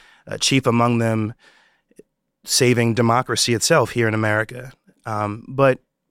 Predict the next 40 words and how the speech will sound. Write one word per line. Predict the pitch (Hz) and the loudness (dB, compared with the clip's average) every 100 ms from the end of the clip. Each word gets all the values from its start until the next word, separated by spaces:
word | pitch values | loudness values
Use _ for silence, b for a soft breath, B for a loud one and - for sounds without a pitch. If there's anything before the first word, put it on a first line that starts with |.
| _ _ _ - | _ _ _ -6
we | 151 196 | -4 0
did | 170 170 | 2 2
make | 127 113 | 0 -2
strides | - 117 113 104 131 - - | 0 0 0 -2 -8 -8 -6
economically. | 135 123 117 131 127 123 120 | -2 0 2 0 0 0 0
We, | 113 113 | -2 -4
we | 113 | -4
rescued | 107 127 - 131 | 0 0 0 -4
the | 117 | -4
economy | 117 117 113 110 | -4 -2 -2 -2
from | 104 110 | -4 -6
collapse. | - 110 107 107 - - b b - | -2 0 2 0 -4 -8 b b -8
We | 117 | -2
cut | 151 139 | -2 0
child | 147 127 | 0 0
poverty | 123 127 127 120 | 2 0 2 -2
in | |
half | 113 120 147 - | 0 -2 -4 -10
for | - 127 | -2 0
a | 120 | 2
time. | 127 135 156 - b b b - | 2 -2 -4 -10 b b b -6
And | 117 | -2
we | |
just | 113 120 | 0 0
got | 123 110 | 0 0
data | 110 120 120 117 | 0 2 2 2
a | 113 | 0
few | 123 | 0
months | 117 120 - | 2 2 0
ago | 120 113 113 117 | 0 2 2 0
showing | - - 131 123 123 123 123 | -6 -2 0 2 0 0 -2
yet | 117 123 | 0 0
again | 123 127 123 | 0 0 0
that | 113 | 0
child | - 120 117 | -2 0 0
poverty | 127 120 117 113 | 2 0 0 -4
is | 110 | -4
a | 110 | -6
policy | - 113 117 113 110 | -2 0 0 -4 -8
choice. | - 110 147 180 | -4 -2 -2 -6